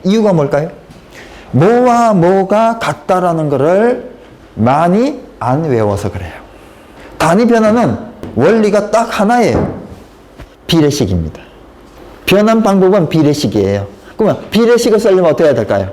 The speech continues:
같은 단위를 많이 외워야죠.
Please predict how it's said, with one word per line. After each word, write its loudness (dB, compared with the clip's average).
같은 -2
단위를 0
많이 0
외워야죠. 0